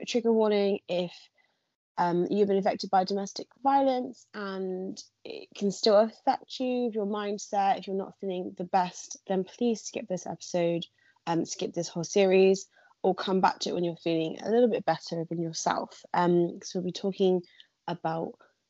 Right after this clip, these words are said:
those sort of things. But now that that warning is done, um,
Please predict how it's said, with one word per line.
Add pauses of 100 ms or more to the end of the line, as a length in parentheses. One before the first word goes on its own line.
(240)
those
sort
of
things.
But
now
that
that
warning (160)
is (160)
done, (100)
um,